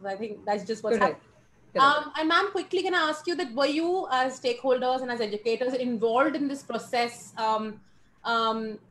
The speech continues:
Speaker 1: with the curri-, with the people who actually draft the curriculum in these three months? Were you working
Speaker 2: Uh,
Speaker 1: closely
Speaker 2: yeah,
Speaker 1: with them, or
Speaker 2: so,
Speaker 1: after
Speaker 2: yeah,
Speaker 1: the
Speaker 2: some of, some of, yes, some of my teachers were involved. They were, uh, you know, kind of,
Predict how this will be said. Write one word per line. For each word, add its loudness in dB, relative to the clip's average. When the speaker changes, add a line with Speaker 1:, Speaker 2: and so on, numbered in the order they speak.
Speaker 1:
with 0
the 4
curri-, 2
with -2
the 0
people -4
who -2
actually -2
draft 0
the 0
curriculum 2
in 0
these -2
three -2
months? -4
Were -8
you -2
working 0
Speaker 2:
Uh, 4
Speaker 1:
closely -4
Speaker 2:
yeah, -4
Speaker 1:
with -12
them, 6
or 8
Speaker 2:
so, -12
Speaker 1:
after 2
Speaker 2:
yeah, 4
Speaker 1:
the 0
Speaker 2:
some 6
of, 4
some 2
of, 0
yes, 2
some 2
of -2
my 2
teachers 0
were 4
involved. 0
They 0
were, 0
uh, -2
you 0
know, 0
kind -4
of, -4